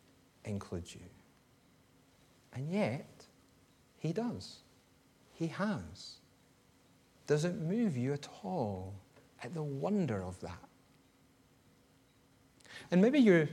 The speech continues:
sitting there or watching at home and, and you recognize that you don't share in that yet. You've not said yes to Jesus.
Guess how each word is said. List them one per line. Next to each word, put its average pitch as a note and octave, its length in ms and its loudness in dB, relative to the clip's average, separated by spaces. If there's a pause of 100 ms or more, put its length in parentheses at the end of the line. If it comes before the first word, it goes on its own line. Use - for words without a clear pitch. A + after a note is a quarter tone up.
sitting F3 360 4
there D#3 180 8
or D#3+ 60 6
watching D3 420 2
at - 60 -2
home C3 460 4
and, A2+ 140 2 (760)
and C#3+ 140 2
you D#3 80 2
recognize G#3+ 540 4
that F3+ 100 0
you E3+ 420 4 (640)
don't E3+ 320 4
share A#2 340 0
in G2 140 0
that F2+ 220 -4
yet. E2+ 220 -12 (1120)
You've D#3+ 220 2
not F#3 340 4
said A#2+ 320 -2
yes G#2 360 -2
to - 140 -12
Jesus. E2 720 -12